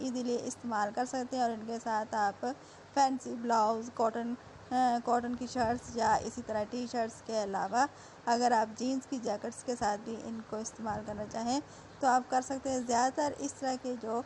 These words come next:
अ, skirts हैं इनको daily routine work के लिए design करवाया जाता है क्योंकि इनमें सूती धागा इस्तेमाल किया जाता है, लॉन्ग इनको रखा जाता है और बहुत ही खूबसूरत इनमें डिज़ाइनिंग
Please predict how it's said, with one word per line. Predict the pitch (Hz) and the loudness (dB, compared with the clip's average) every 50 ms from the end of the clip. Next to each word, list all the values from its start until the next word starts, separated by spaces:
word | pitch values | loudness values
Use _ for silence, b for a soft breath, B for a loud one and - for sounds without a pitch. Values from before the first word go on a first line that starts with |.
| B B B B B - - | B B B B B -4 0
अ, | 247 247 247 | 0 2 0
skirts | 240 - - - 240 240 254 247 - - - | 0 -4 -4 0 2 2 2 2 -2 -4 -4
हैं | 254 254 240 220 | -4 -4 -2 -4
इनको | 247 240 233 - 220 214 | -4 -6 -4 -6 -6 -4
daily | 214 220 226 247 | -2 -2 0 0
routine | 269 254 262 247 240 240 | -2 -2 -2 -4 -4 -2
work | 226 214 214 214 214 - | -2 -2 -4 -4 -8 -8
के | 220 220 | -8 -6
लिए | 226 220 220 214 | -6 -6 -6 -6
design | 214 220 220 196 196 196 196 | -6 -2 0 0 0 0 -4
करवाया | - - 226 233 254 | -6 -4 -2 0 0
जाता | 262 254 247 - 269 | 0 0 -2 -2 -4
है | 254 | -4
क्योंकि | 247 - 233 220 - 226 220 208 | -4 -6 -8 -8 -8 -8 -8 -8
इनमें | 208 196 214 226 247 311 330 B B B B B B - | -8 -8 -4 -2 -2 -4 -4 B B B B B B -10
सूती | - - 233 - 247 226 | -6 -6 -4 -4 -2 0
धागा | 240 233 226 226 220 226 220 220 - - | 2 2 2 2 2 2 2 2 2 0
इस्तेमाल | 240 - - 240 233 214 208 214 226 | -2 -6 -6 -6 -4 -4 -4 -4 -4
किया | 233 262 262 | -2 -2 -2
जाता | 247 240 - 262 | -2 -2 0 0
है, | 254 247 | 0 0
लॉन्ग | 240 233 214 214 208 214 240 269 302 - - - - - - - - | 0 -2 -2 0 0 2 2 2 0 -2 -6 -18 -20 -18 -12 -6 -4
इनको | 254 254 254 240 247 240 240 233 233 | -2 -2 -2 0 0 0 0 0 0
रखा | 220 233 220 - 254 254 | 0 -2 -2 0 0 2
जाता | 254 247 254 - 269 | 2 2 2 0 -2
है | 277 277 269 262 | -2 -2 -2 0
और | - 226 240 240 | 0 0 -2 -2
बहुत | 220 233 240 247 254 - | -4 -4 -4 -4 -4 -4
ही | 277 | -8
खूबसूरत | - - 240 220 - - 220 220 220 220 - | -6 -6 -8 -6 -6 -6 -4 -4 -4 -4 -6
इनमें | 220 220 220 220 226 240 262 320 B B B B B B - 247 | -8 -10 -8 -4 -2 -2 -2 -2 B B B B B B -4 -2
डिज़ाइनिंग | 247 240 226 240 220 220 220 233 247 269 | -2 0 2 0 0 0 -2 -2 -2 -2